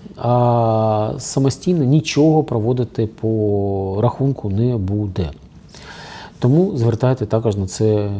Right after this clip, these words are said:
увагу. Так, з банком розібрались, звертаєтесь до банку і вже, е, які документи потрібно, вже подаєте.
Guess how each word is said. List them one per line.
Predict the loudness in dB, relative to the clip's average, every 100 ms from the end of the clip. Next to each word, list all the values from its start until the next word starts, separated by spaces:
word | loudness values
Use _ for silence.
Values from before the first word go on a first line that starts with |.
| -6
увагу. | -2 0 0 -2 -10 -20 -20 -20 -20 -20 -20 -20 -20 -20 -20 -20 -18 -18 0
Так, | 0 0 -4 -2
з |
банком | 4 4 4 -2 0
розібрались, | 0 2 2 4 4 2 -2 -2
звертаєтесь | -2 2 2 2 0
до | 2
банку | 4 2 2 2
і |
вже, | 0 4 6
е, | 6 4 2 0 -2 -2 -4 -4 -6
які | -4 -2 -2
документи | -2 0 0 0 0
потрібно, | 0 2 2 4 2
вже | 2 0 2
подаєте. | 0 2 2 0 -8